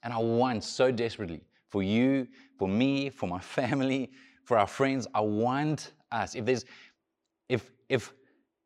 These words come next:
if I could make one thing happen, it'd be that we would hear, that,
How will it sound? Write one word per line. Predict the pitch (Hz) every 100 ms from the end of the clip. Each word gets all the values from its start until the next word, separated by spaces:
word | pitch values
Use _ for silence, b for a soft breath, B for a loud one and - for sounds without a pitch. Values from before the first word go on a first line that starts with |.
| -
if | 120
I | 135
could | 147 147 107
make | 101 123 160 - -
one | 127 139 156 147
thing | - 143 135
happen, | - 127 - 92 -
it'd | 98 87
be | 113
that | 98 95
we | 87 104 104 95 _ _ _ -
would | 90
hear, | - - - 139 135 101 76 76 _ _ _ _ _ b b
that, | 113